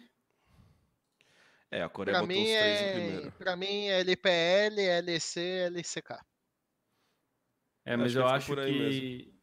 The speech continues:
Speaker 3: que a L C K e a L E C tá bem perto hoje, assim, sabe?
Speaker 2: Eu, eu,
Speaker 3: Eu não
Speaker 2: eu acho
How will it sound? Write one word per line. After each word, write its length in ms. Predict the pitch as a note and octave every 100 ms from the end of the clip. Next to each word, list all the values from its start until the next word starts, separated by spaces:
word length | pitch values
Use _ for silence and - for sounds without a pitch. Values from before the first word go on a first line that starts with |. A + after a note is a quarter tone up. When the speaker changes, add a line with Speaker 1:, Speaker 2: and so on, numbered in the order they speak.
| _
Speaker 3:
que 120 | - C3
a 20 |
L 120 | C3+
C 180 | C3+ C#3+
K 260 | - C3+ C#3+
e 200 | C#3+ C#3+
a 80 |
L 200 | C3+ C3+
E 40 | C#3
C 160 | C#3
tá 120 | C#3 C#3
bem 180 | C#3 A3
perto 440 | - A#2+ A#2+ A#2+
hoje, 240 | A2+ A2
assim, 260 | A2 - A2
sabe? 320 | - A2+ G#2+
Speaker 2:
Eu, 60 | A#3
eu, 100 | A3
Speaker 3:
Eu 60 | A#3+
não 60 |
Speaker 2:
eu 120 | G#3+
acho 80 | G#3+